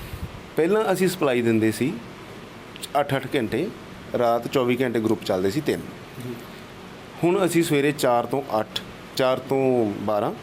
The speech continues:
Speaker 1: ਬਾਰਾਂ ਤੋਂ ਅੱਠ, ਦੋ ਗਰੁੱਪਾਂ ਵਿੱਚ ਦਿਨੇ ਦਿਨੇ ਹੀ ਅਸੀਂ ਜਦੋਂ ਦਾ ਟਰਾਂਸਫਾਰਮਰ ਰੱਖਿਆ ਅਸੀਂ ਸਪਲਾਈ ਦੇ ਰਹੇ ਹਾਂ।
Speaker 2: ਕਿ-
Speaker 1: ਪਲੱਸ ਜਿਹੜੇ ਸ਼ਹਿਰ ਦੇ ਫੀਡਰ ਹੈਗੇ ਆ ਘਰਾਂ ਦੀ
Speaker 2: ਸਰ, ਸਰ,
Speaker 1: ਸਪਲਾਈ।
Speaker 2: ਇੱਕ ਮਿੰਟ ਰੁਕਣਾ ਚਾਹਾਂਗਾ, ਇਸ ਦੇ ਨਾਲ ਕਿੰਨੇ ਪਿੰਡਾਂ ਨੂੰ ਫਾਇਦਾ ਹੋਵੇਗਾ?
Speaker 1: ਇਹਦੇ ਨਾਲ ਪੱਚੀ ਤੋਂ ਤੀਹ ਪਿੰਡ ਜਿਹੜੇ ਆ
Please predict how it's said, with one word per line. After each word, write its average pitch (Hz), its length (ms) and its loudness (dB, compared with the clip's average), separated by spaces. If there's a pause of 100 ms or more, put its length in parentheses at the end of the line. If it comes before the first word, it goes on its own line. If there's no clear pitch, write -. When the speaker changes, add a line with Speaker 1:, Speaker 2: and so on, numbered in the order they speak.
(420)
Speaker 1:
ਬਾਰਾਂ 123 260 2
ਤੋਂ 135 240 2
ਅੱਠ, - 180 -2 (520)
ਦੋ 151 160 6
ਗਰੁੱਪਾਂ 139 340 4
ਵਿੱਚ 123 180 2
ਦਿਨੇ 147 280 4
ਦਿਨੇ 131 200 4
ਹੀ 110 180 2
ਅਸੀਂ 165 200 2 (880)
ਜਦੋਂ 131 220 4
ਦਾ 127 100 2
ਟਰਾਂਸਫਾਰਮਰ 110 500 0
ਰੱਖਿਆ 101 380 -2
ਅਸੀਂ 113 120 -2
ਸਪਲਾਈ 107 340 0
ਦੇ 113 220 2
ਰਹੇ 85 200 -2
ਹਾਂ। - 80 -8 (360)
Speaker 2:
ਕਿ- 196 100 -6
Speaker 1:
ਪਲੱਸ 165 400 0 (500)
ਜਿਹੜੇ 170 200 4
ਸ਼ਹਿਰ 185 380 4
ਦੇ 226 100 4
ਫੀਡਰ 147 280 2
ਹੈਗੇ 110 320 4
ਆ 107 40 4
ਘਰਾਂ 120 300 0
ਦੀ 110 80 4
Speaker 2:
ਸਰ, 139 40 4
ਸਰ, - 80 -2
Speaker 1:
ਸਪਲਾਈ। 123 240 2
Speaker 2:
ਇੱਕ - 100 -4
ਮਿੰਟ 143 120 -2
ਰੁਕਣਾ 139 240 -4
ਚਾਹਾਂਗਾ, 156 380 -4
ਇਸ 180 120 4
ਦੇ 180 180 -2
ਨਾਲ 185 140 4 (140)
ਕਿੰਨੇ 180 220 4
ਪਿੰਡਾਂ 165 260 2
ਨੂੰ 147 140 0
ਫਾਇਦਾ 120 180 0
ਹੋਵੇਗਾ? 113 300 -6 (800)
Speaker 1:
ਇਹਦੇ 180 260 6
ਨਾਲ 202 140 6
ਪੱਚੀ 185 320 2
ਤੋਂ 185 120 4
ਤੀਹ 185 200 4
ਪਿੰਡ 175 200 4
ਜਿਹੜੇ 147 300 6
ਆ 123 180 4